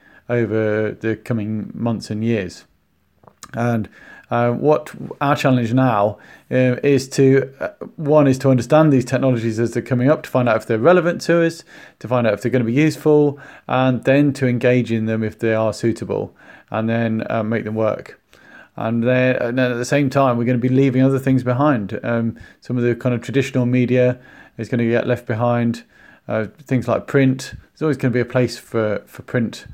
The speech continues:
and radio and all those kind of T V advertising. It's, you know, those things are gonna be there for a long, long time.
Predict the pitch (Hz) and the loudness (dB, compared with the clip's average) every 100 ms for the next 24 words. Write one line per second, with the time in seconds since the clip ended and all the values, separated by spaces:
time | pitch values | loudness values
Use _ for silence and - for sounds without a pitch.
0 | - - - _ 113 113 101 110 120 113 | -20 -20 -20 _ -8 -6 -4 0 2 2
1 | 113 110 117 117 113 - 110 - - 120 | 0 -2 0 0 -2 -4 -8 -8 -10 -6
2 | 110 113 104 - 110 110 104 - - 107 | -2 -4 -4 -6 -6 -6 -10 -10 -8 -4
3 | 117 120 123 120 113 98 110 101 107 104 | -2 -2 -2 -4 -6 -6 -6 -4 -4 -4
4 | - 110 110 110 120 113 | -4 -6 -4 -6 -2 -2